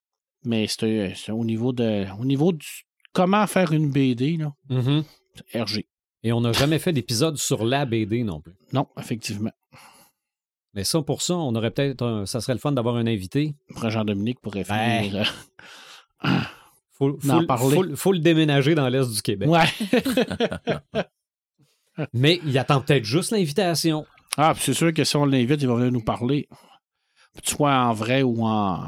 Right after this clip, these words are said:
Speaker 2: Mhm.
Speaker 1: en, dans, en virtuel,
Speaker 2: Ah, ça oui,
Speaker 1: là,
Speaker 2: ah,
Speaker 1: mais,
Speaker 2: ça oui, en virtuel,
Speaker 1: mais,
Speaker 2: ça, c'est
Speaker 1: euh,
Speaker 2: sûr.
Speaker 1: c'est sûr qu'il va venir.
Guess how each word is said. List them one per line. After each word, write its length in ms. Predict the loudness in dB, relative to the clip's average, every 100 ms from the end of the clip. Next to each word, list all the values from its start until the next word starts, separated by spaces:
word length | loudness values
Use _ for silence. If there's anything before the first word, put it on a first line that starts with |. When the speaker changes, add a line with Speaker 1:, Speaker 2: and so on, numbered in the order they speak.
| -4
Speaker 2:
Mhm. 260 | 0 2 2
Speaker 1:
en, 60 | 2
dans, 560 | 0 -2 -2 -4 -6 -8 -8
en 60 | -6
virtuel, 180 | 0
Speaker 2:
Ah, 60 | 2
ça 140 | 2 2
oui, 180 | 2
Speaker 1:
là, 100 | 0 -2
Speaker 2:
ah, 20 |
Speaker 1:
mais, 60 | 0
Speaker 2:
ça 120 | 0
oui, 240 | 0 0
en 80 | -2
virtuel, 460 | -4 -6 -4 -2 0
Speaker 1:
mais, 60 |
Speaker 2:
ça, 140 | -2 -2
c'est 140 | -4
Speaker 1:
euh, 40 | -4
Speaker 2:
sûr. 120 | -4
Speaker 1:
c'est 100 | -2
sûr 220 | -2 -2
qu'il 280 | -2 -4 -4
va 100 | -6
venir. 460 | -6 -8 -10 -14